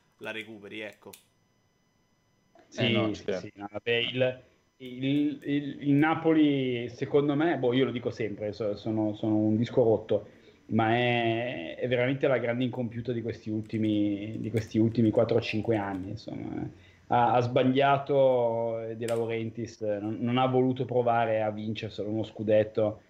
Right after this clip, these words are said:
Speaker 2: quando palesemente la Juventus aveva altre cose in testa e adesso è passato il treno. Eh, c'era, c'è stato un momento due o tre anni fa, eh, che è durato un paio d'anni, due o tre anni, in cui c'erano loro e la Juventus e basta, e la Juve aveva altre cose in testa che si era già rotta i coglioni, insomma,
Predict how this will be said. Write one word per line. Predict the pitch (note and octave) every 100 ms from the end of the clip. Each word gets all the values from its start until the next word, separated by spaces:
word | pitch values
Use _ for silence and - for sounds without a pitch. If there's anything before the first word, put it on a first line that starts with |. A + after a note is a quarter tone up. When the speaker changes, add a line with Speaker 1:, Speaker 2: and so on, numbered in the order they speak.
| _ _ _ -
Speaker 2:
quando | B2 A#2
palesemente | B2+ C3 B2+ B2+ C3+ C3 B2+ B2
la | A#2
Juventus | A2+ A#2 A#2+ A#2 A#2 A2+
aveva | G#2
altre | A2 A2+ A#2+
cose | A#2 A#2 A#2+
in | A#2+
testa | A2 A2 G#2+ - A2 G#2+
e | G#2
adesso | G2+ G2 F#2
è | G#2
passato | F#2 F#2 F#2+ F#2+
il |
treno. | F#2+ G#2 G2 F#2+ - _ _ _ _ -
Eh, | G#2+ G#2 G#2 G#2+
c'era, | B2 C3 C3
c'è | -
stato | - D3+
un | D3+
momento | D3 C#3 D3 D3
due | B2+ C3
o |
tre | C3+ C3
anni | C3 B2+
fa, | - B2+ B2+ B2+ A#2+ A2+ G#2+ G#2+ A2
eh, | A2 A2+
che | -
è | A2+
durato | A#2 A#2 C3
un | A#2+
paio | A#2+ B2
d'anni, | B2 A#2 A#2+ A2+ G#2+
due | A#2
o |
tre | A#2+ A#2+
anni, | A2+ A#2 G#2+ G#2+ - - - - _
in | A#2 A2+
cui | B2+
c'erano | B2+ C#3+ B2+ C3
loro | C3+ C#3
e | C3+
la |
Juventus | A#2+ A#2+ A2 G#2 G#2+ A#2
e |
basta, | G2+ F#2 F#2 - G2
e | A#2+
la |
Juve | B2+ C#3
aveva | B2+ A#2 A2
altre | A2+ A#2+
cose | A#2+ A#2+
in | C3+
testa | C3+ A#2 A#2 G#2+
che | G2+
si | A2
era | G#2
già | G#2+
rotta | G#2+ -
i | A2
coglioni, | A2+ A2 A2 G2 G2
insomma, | G#2+ - B2 B2+